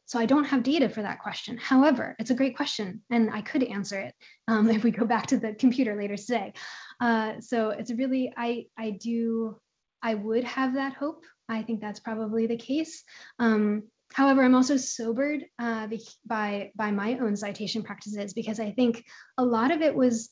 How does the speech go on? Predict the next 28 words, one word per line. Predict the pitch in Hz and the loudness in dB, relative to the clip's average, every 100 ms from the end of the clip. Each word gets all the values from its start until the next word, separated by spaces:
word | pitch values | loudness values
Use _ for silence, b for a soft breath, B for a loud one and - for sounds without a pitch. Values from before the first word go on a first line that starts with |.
| - | -2
was | 247 214 208 | 0 0 -2
just, | 247 226 - _ | -2 -4 -8 _
um, | 226 214 196 - - | -2 -2 -2 -8 -2
well, | 233 | 2
I | 220 | 4
wouldn't, | 233 311 - - b _ | 4 4 4 -4 b _
I'm | 254 262 | 6 8
not | 302 262 | 6 4
young, | 220 208 196 | 0 0 -2
but | 214 | -2
I'm | 214 | -2
also | 220 226 | -2 -2
not | 214 202 | -2 -2
very | 202 208 220 254 | -4 -2 -2 -2
old. | 302 339 - b b b | -2 -4 -10 b b b
Um, | 247 226 220 220 | 2 2 0 -2
and | 226 226 | -2 -2
so | 233 220 | -2 -6
I | 214 | -6
would | 226 226 | -4 -4
have | 214 | -6
assumed | 220 - 226 226 | -8 -4 0 0
that | 220 | 0
I | 214 | -4
should | 202 - | -6 -6
have | 208 | -8
done | 202 208 202 | -6 -4 -2
better, | 220 311 | -2 -4